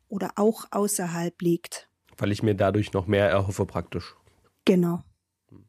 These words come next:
Speaker 1: Ja, weil in der, in der Boulderhalle lernt man tolle Menschen kennen, da könnte ja demnächst der Partnerin mit dabei sein.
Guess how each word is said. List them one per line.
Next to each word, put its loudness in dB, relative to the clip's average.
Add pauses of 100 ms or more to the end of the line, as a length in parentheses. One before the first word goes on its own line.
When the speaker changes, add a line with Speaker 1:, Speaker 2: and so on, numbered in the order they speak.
Speaker 1:
Ja, 0
weil 2
in 0
der, -2
in 0
der 0
Boulderhalle 2
lernt 2
man 0
tolle 2
Menschen 0
kennen, 2
da 0
könnte -2
ja 2
demnächst 0
der -2
Partnerin 2
mit 2
dabei 0
sein. 0